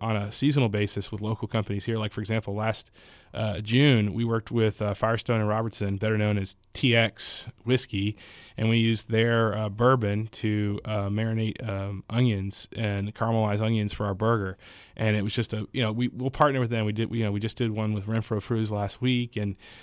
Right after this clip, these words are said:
so, I mean, uh, sorry, last month. And, and, and so we try and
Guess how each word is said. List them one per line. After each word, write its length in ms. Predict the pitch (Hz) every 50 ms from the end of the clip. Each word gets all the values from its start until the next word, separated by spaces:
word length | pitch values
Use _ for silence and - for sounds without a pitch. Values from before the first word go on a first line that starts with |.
| - -
so, 240 | - - 127 120 120
I 120 | 107 120
mean, 220 | 127 123 117 110 - -
uh, 480 | - 117 113 110 107 107 107 104 101 104 - -
sorry, 160 | - 120 107 110
last 180 | 110 101 -
month. 260 | - 117 117 113 -
And, 200 | 113 113 107 107
and, 280 | - 110 113 107 95 - -
and 160 | 113 113 110
so 300 | - 127 120 117 113 -
we 140 | - 123 127
try 380 | 123 - - 151 160 165 165 165 151 -
and 540 | 123 117 113 113 110 110 107 110 - 113